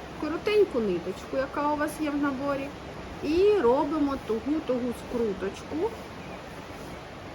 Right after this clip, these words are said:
ниткою, щоб мати можливість зав'язати два вузлика з цих хвостиків. В'яжемо.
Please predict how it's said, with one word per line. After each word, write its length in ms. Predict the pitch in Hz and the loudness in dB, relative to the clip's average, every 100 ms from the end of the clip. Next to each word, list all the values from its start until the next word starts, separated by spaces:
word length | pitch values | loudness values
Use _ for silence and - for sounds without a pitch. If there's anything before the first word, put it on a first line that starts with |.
| - - - - | -12 -12 -12 -2
ниткою, 720 | 233 226 - - 254 285 415 494 - - - - - - - - - - - - - | 2 2 2 0 0 2 0 0 -6 -12 -12 -12 -12 -12 -12 -12 -12 -12 -12 -12 -6
щоб 200 | - 240 | 0 2
мати 320 | 269 294 285 | 6 6 6
можливість 680 | 240 226 226 262 359 440 392 | 2 2 2 0 6 6 6
зав'язати 720 | 262 247 247 269 339 494 415 - - 226 | 2 4 4 4 2 4 2 0 -6 -6
два 240 | 233 311 | 2 4
вузлика 640 | 277 214 220 220 196 202 214 - - - - - - - - - - | 4 0 -2 -2 0 -2 -2 -6 -12 -12 -12 -12 -12 -12 -12 -12 -8
з 40 | 302 | -4
цих 120 | 311 | -4
хвостиків. 680 | - 214 196 - 185 - - - - - - - - - - 214 | -4 -2 -2 -2 -8 -8 -12 -12 -12 -12 -12 -12 -12 -12 -10 -4
В'яжемо. 560 | 220 190 185 226 269 | -2 0 -2 -2 0